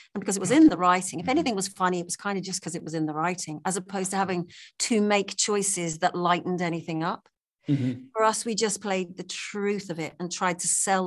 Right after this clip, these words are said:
Speaker 1: the fact that there was love inside of all of this chaos. And then added on to that was the way the girls reacted,
Speaker 2: Mm-hmm.
Speaker 1: et cetera, et cetera.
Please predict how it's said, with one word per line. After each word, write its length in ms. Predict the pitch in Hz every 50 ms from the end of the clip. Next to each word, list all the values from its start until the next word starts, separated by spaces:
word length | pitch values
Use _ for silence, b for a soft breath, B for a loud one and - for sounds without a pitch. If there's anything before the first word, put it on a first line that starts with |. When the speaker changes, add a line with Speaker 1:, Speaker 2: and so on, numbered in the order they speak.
| 180 180
Speaker 1:
the 80 | -
fact 280 | - 180 156 139 143 -
that 100 | - -
there 100 | 180 165
was 220 | 175 160 160 170
love 460 | 170 170 170 180 180 185 180 165 160
inside 420 | 175 165 160 156 - 165 156 156 160
of 100 | 156 165
all 240 | 170 175 180 180 175
of 100 | 170 175
this 160 | - 156 -
chaos. 580 | - - 180 175 180 165 160 - - - - - _ b b b b b b b b b b b b _ -
And 280 | 202 196 190 190 180 196
then 400 | 208 202 202 190 190 190 196 -
added 280 | 214 214 220 208 202 190
on 160 | 208 214 220
to 120 | 208 214 180
that 240 | 175 160 147 - -
was 120 | 175 160
the 120 | 165 180 170
way 140 | 170 165
the 100 | 156 165
girls 260 | 143 156 156 156 151 156
reacted, 840 | 160 151 165 190 208 196 - - - - - 196 185 180 185 180
Speaker 2:
Mm-hmm. 460 | 175 175 - - - _ _ _ - 180
Speaker 1:
et 100 | 170 -
cetera, 280 | - 165 151 - 170 -
et 120 | - -
cetera. 400 | - 190 - - - 196 180